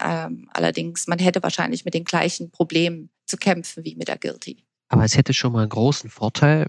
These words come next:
Speaker 2: dass
Speaker 1: Genau.
Speaker 2: man zumindest eine Doppelbesteuerung durch B M T und, ähm, ähm,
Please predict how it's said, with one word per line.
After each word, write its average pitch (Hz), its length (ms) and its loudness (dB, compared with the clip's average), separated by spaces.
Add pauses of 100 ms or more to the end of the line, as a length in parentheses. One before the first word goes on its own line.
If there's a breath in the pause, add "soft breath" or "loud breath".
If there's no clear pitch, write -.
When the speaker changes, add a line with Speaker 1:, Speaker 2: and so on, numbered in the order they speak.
(160)
Speaker 2:
dass 117 160 4
Speaker 1:
Genau. - 120 -4
Speaker 2:
man 117 280 2
zumindest 139 640 4
eine 120 220 6
Doppelbesteuerung 123 960 0
durch 143 480 4
B 139 240 0
M 117 200 0
T 156 380 4 (160)
und, 165 420 4 (580)
ähm, 113 420 4 (100)
ähm, 110 500 -4